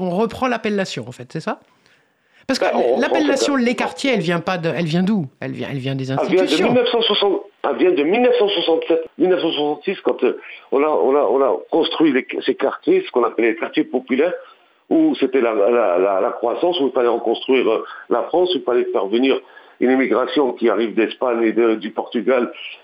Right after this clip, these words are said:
Speaker 2: et de, des pays de l'Est, en l'occurrence la Pologne,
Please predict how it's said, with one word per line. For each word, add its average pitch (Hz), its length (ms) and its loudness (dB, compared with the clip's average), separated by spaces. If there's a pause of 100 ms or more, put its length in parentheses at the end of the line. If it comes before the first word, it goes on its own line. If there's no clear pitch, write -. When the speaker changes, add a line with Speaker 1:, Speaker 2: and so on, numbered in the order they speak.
(100)
Speaker 2:
et 113 480 4
de, 110 840 4
des 110 80 2
pays 110 300 0
de 110 100 0
l'Est, 113 300 2
en 101 80 0
l'occurrence 104 420 0
la 101 80 0
Pologne, 143 380 2